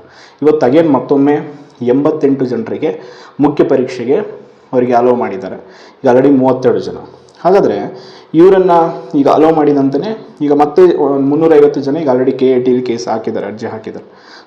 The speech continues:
So ಅವ್ರಿಗೂ ಕೂಡ ಮತ್ತೆ again ಇದೇ ಜಡ್ಜ್‌ಮೆಂಟ್ ಬೇಸ್ ಮೇಲೆ ಅಲೋ ಮಾಡ್ಬೇಕಾಗತ್ತೆ. ಹಾಗಾದ್ರೆ ಎಲ್ಲರಿಗೂ ಕೂಡ ಈ ರೀತಿ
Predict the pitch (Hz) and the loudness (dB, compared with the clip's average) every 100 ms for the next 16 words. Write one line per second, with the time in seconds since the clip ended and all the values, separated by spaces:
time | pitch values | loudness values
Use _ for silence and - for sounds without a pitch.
0 | - 185 202 214 208 208 190 185 165 175 | 0 2 4 4 4 2 0 0 2 2
1 | 160 165 151 156 156 147 139 139 143 185 | 2 2 2 -2 -2 2 0 0 -2 -2
2 | 208 - - - 147 143 127 127 120 98 | -6 -14 -14 -2 0 2 2 0 -2 -4
3 | 95 - - - - - - - 185 202 | -10 -14 -18 -18 -20 -20 -14 0 4 4
4 | 147 123 180 202 208 196 185 165 156 147 | 4 4 4 6 4 4 2 2 0 0
5 | 147 | -2